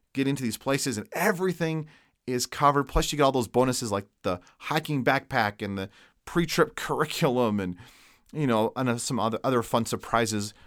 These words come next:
along the way. So personally, and I, again, I'm biased, <laughs> but personally, I think this is an absolutely incredible deal to go to Israel. Amanda Saxon went with me a year ago to Israel,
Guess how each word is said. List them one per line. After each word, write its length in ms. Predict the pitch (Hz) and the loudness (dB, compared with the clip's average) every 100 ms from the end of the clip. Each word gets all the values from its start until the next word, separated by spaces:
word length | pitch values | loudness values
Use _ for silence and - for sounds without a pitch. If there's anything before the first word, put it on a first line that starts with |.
| - - | -20 -12
along 320 | 101 110 101 | -4 -2 0
the 100 | 98 | 0
way. 260 | 98 85 57 _ _ _ | 0 -2 -6 _ _ _
So 320 | - 156 - _ _ - | -2 0 0 _ _ -10
personally, 760 | - 233 233 185 123 120 156 - | 4 6 8 4 2 0 -4 -8
and 80 | 123 | -6
I, 80 | 131 | -6
again, 280 | 113 123 117 | -4 0 2
I'm 240 | 101 107 | 2 4
biased, 480 | 117 117 98 - - | 6 6 4 -2 6
<laughs> 100 | - | 8
but 140 | 202 | 8
personally, 640 | - - 220 - 180 160 151 - - - | 4 0 2 2 2 0 -2 -10 -4 6
I 180 | 185 196 | 6 6
think 200 | 185 160 | 2 0
this 160 | 151 | 0
is 100 | 143 | 0
an 160 | 131 127 | -2 0
absolutely 540 | 147 151 151 147 139 - | 2 4 2 0 -2 -2
incredible 1000 | 135 - - - 151 170 160 151 151 151 - _ 123 107 | -8 -8 -8 -2 2 4 6 6 4 2 -10 _ -14 0
deal 560 | 131 113 95 92 98 _ _ - | 4 4 4 2 -2 _ _ -8
to 120 | 147 | -6
go 200 | 117 117 | 0 2
to 100 | 107 | 2
Israel. 500 | 104 104 92 73 73 _ _ _ _ _ _ _ - | -2 -2 -2 -4 -8 _ _ _ _ _ _ _ 0
Amanda 280 | 160 156 | 2 2
Saxon 360 | - 147 - 127 | 2 2 2 -2
went 100 | 123 | -2
with 120 | 120 | -2
me 140 | 123 113 | 0 2
a 40 | |
year 180 | 127 147 | 2 2
ago 160 | 131 | 2
to 80 | 117 | 2
Israel, 440 | 113 127 139 131 | 0 2 2 2